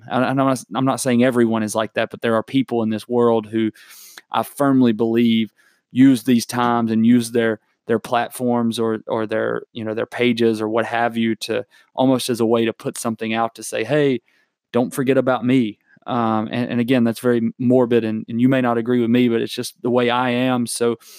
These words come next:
a-, as this tragedy's happened and unfolded over the, the past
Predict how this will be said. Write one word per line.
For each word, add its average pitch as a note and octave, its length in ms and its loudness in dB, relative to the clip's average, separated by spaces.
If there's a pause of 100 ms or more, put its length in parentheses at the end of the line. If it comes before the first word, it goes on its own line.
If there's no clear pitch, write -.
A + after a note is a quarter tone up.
(320)
a-, B2 220 -4
as A#2+ 140 -6
this B2+ 140 -2
tragedy's B2+ 600 -2
happened B2 380 -4
and A#2 100 -2
unfolded A#2+ 500 0
over A#2+ 220 0
the, A#2 160 -4 (320)
the A#2 80 -8
past A#2+ 400 -6